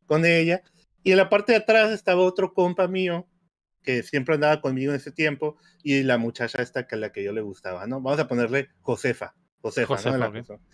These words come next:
Speaker 1: Sí, esta Josefa estaba ahí, y de repente mi compa me empieza a mandar mensajes en el, en el Facebook, "Oye, vato,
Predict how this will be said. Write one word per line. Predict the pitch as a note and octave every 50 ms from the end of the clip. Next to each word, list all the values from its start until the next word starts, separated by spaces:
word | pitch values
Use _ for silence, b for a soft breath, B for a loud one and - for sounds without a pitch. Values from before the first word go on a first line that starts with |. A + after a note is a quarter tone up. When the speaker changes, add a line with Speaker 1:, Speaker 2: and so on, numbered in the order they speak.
| b b b _ _
Speaker 1:
Sí, | _ - G2 F2+ -
esta | - A2 - - C3
Josefa | - D#3+ D3+ - D#3+ D3 - D3
estaba | - - B2 B2 B2+
ahí, | C3+ D3+ E3 E3 b b b b b _ _ _ _ _
y | - G3 F#3+ F#3+ F#3 F#3 E3 D3+
de | D#3 D#3+
repente | D3 D3+ C3+ - D3+ C#3+ C#3+ - F#3
mi | F#3 E3 -
compa | - C3+ C3+ C3+ E3+ D#3+ D3+
me | C#3
empieza | A#2 A2 - A2+ - - C#3
a |
mandar | C3 B2 A2+ G#2 G#2 A2
mensajes | A#2+ B2 A#2+ - B2+ B2 - C3 B2 -
en | B2 A#2
el, | A2+ A2 A2+ A2+ - A#2
en | A#2 A2 A2
el | A2 A2 A2+ G#2+ _ -
Facebook, | - D3 C#3+ C#3 C#3 B2 A2 G#2 F#2+
"Oye, | F#2+ A#2 A#2 A#2
vato, | A2 A#2+ B2+ - - A#2